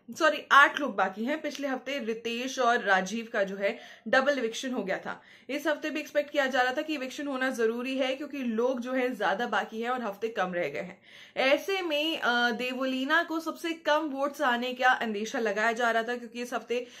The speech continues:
काफी धुरंधर नाम जो है नॉमिनेटेड हैं। शमिता नॉमिनेटेड है,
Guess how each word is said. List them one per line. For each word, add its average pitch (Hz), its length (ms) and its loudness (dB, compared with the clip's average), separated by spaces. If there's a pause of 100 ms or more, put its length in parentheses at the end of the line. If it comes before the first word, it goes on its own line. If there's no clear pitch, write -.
(140)
काफी 254 300 2
धुरंधर 247 480 2
नाम 240 260 6
जो 233 100 0
है 247 140 0
नॉमिनेटेड 220 600 0
हैं। 233 180 -6 (260)
शमिता 262 360 2
नॉमिनेटेड 247 600 2
है, 247 180 -2